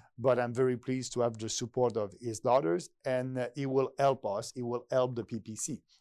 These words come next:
So concerning Derek, you're right. I don't know if he will create a party or not.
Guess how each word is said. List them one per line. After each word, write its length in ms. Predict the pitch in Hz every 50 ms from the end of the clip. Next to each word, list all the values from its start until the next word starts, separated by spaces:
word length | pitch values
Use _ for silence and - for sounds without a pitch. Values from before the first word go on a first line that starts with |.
| _ _ -
So 300 | - - 180 160 131 -
concerning 580 | - - 160 160 147 - 165 156 160 156 143
Derek, 400 | 123 139 123 123 135 160 165 - -
you're 240 | 131 123 117 113
right. 320 | 113 110 110 120 151 156 - -
I 140 | 131 127 127
don't 220 | 127 139 139 135
know 140 | 135 139 139
if 120 | 123 -
he 40 | -
will 200 | 120 113 117 110
create 280 | 107 - 151 156 170 185
a 80 | 175
party 400 | 147 - 160 151 143 139 139 143
or 120 | 135 123 113
not. 340 | 107 107 107 120 - -